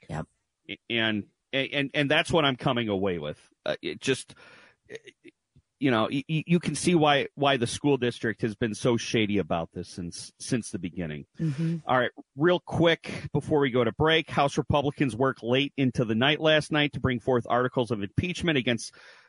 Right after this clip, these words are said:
Speaker 2: Department of Homeland Security Secretary Alejandro Mayorkas for dereliction of duty and failure to enforce U S immigration policy at the Mexican border. Uh, this is the first time in a hundred fifty years articles of impeachment have been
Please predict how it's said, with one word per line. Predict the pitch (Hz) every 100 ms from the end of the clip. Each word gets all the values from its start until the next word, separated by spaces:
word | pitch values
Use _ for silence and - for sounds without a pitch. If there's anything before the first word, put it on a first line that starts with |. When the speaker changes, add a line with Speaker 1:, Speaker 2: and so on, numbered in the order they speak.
| -
Speaker 2:
Department | 139 160 151 139 110
of |
Homeland | 147 143 135
Security | 123 - 147 127
Secretary | - 139 151 - 147 139 135 - _ -
Alejandro | 135 131 147 139 131
Mayorkas | 123 113 165 - 190 - -
for | 139
dereliction | 127 - 147 143 143 - 139
of | 107
duty | 107 143 160 165
and | 123
failure | - 135 135 123
to | -
enforce | 135 107 139 123 -
U | 131 120
S | 107 -
immigration | 127 104 139 190 - 165
policy | - 143 135 - 135
at | 107
the | 104
Mexican | 120 117 - 101 90
border. | 156 151 151 143 - - _ -
Uh, | 123 120
this | 139
is |
the | -
first | 123 147 139 -
time | 147 135 127
in | 107
a |
hundred | 139 127 117
fifty | 147 - 107
years | 123 131 131
articles | 123 117 131 120
of | 104
impeachment | 101 - 143 - 143
have | 123 117
been | 107